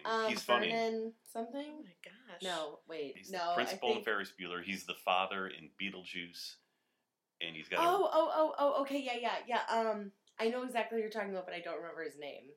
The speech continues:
Speaker 1: He got in trouble for, like, some serious shit a couple years ago.
Speaker 3: Oh, really?
Speaker 2: Uh-oh.
Speaker 1: Like, child pornography, I think, or something.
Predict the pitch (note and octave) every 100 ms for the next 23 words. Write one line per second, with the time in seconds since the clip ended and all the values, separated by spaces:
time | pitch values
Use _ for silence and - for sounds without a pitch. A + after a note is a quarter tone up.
0 | _ A3+ F#4 G#4 G#4+ A3+ - E3+ E3 G3+
1 | - D#3+ D#3 C3+ C3+ B2+ - - _ _
2 | _ _ _ _ - F#3 D#3 - E3+ D#3+
3 | D3 - D3 C3+ A#2+ A#2+ - C3+ C#3 C#3+
4 | C#3 C#3 - - G#3+ G#3+ F#3 G3 C4 E3+
5 | F3 - F3 F3 F3+ E3+ D3+ D3 C#3+ D3+
6 | C3 B2+ D3 C#3 - C3 C3 C3